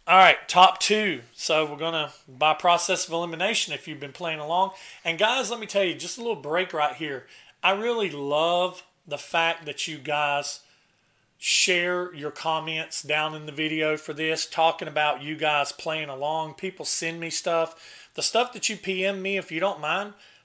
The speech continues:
post it in comments. I know you can't post pictures in comments, but you can post pictures, uh, on social media and stuff like that where people send me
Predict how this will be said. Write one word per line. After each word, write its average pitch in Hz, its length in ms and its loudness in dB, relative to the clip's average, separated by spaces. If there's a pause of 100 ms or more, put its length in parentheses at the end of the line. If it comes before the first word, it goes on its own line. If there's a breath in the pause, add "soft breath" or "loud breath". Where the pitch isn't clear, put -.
post 202 320 2
it 208 60 -4
in 196 100 -6
comments. 165 560 -4
I 160 80 0
know 170 100 -2
you 180 140 -4
can't 175 260 -6
post - 280 -4
pictures 156 340 -6
in 156 100 -10
comments, 156 500 -4
but - 220 -12
you 160 60 -8
can 151 160 -14
post 151 360 -4
pictures, 151 500 -8 (460 loud breath)
uh, 147 240 0
on 143 200 0
social 151 400 -2
media 151 320 -6
and 151 80 -8
stuff - 240 -4
like 151 200 -6
that 165 180 -2
where 147 100 -8
people 175 320 -6
send 190 380 0
me 143 340 -2